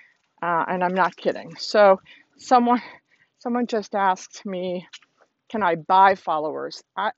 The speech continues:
maybe you can. I, I think that there certainly are companies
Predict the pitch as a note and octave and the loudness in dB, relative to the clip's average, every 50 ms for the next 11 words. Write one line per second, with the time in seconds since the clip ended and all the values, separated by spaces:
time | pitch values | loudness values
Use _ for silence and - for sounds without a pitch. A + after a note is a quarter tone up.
0 | _ _ - G#3 G3+ G3+ G#3 A#3 A3 C4+ C4+ C#4 D4+ C#4+ C4+ - - C#4+ C#4 D4 | _ _ -14 -12 -8 -6 -6 -6 -6 -8 -12 -12 -12 -12 -14 -14 -10 -8 -8 -6
1 | D4 C4+ E3+ - - F#3 G3 - - A3+ A#3 - _ A#3+ A#3 - - A3 G3+ F#3 | -6 -6 -8 -6 -4 -4 -4 -4 -4 -6 -8 -6 _ -10 -12 -8 -6 -6 -6 -6
2 | - - A#3 G#3 - G#3+ G#3+ G#3+ G#3+ F#3+ F#3 F#3 F3 - _ _ _ _ _ _ | -6 -6 -6 -4 -4 -4 -6 -6 -2 2 2 2 2 2 _ _ _ _ _ _
3 | _ _ _ _ _ _ _ - - A3+ G#3+ - A3+ G#3 G#3 G3+ G3 G3 - - | _ _ _ _ _ _ _ -8 -6 -6 -4 -4 -2 -2 0 0 0 -2 -4 -8